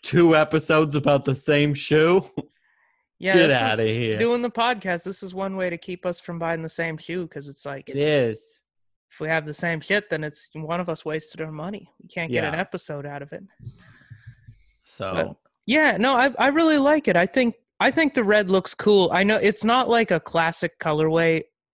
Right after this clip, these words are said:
Speaker 1: Mm-hmm.
Speaker 2: They pretty much all the classic threes are white and black and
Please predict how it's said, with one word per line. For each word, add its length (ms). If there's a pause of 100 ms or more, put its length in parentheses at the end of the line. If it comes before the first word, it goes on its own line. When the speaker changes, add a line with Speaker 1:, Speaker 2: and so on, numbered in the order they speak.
Speaker 1:
Mm-hmm. 240
Speaker 2:
They 300 (560)
pretty 180
much 240
all 140
the 100
classic 480 (500)
threes 380
are 380 (960)
white 420 (140)
and 420
black 480
and 300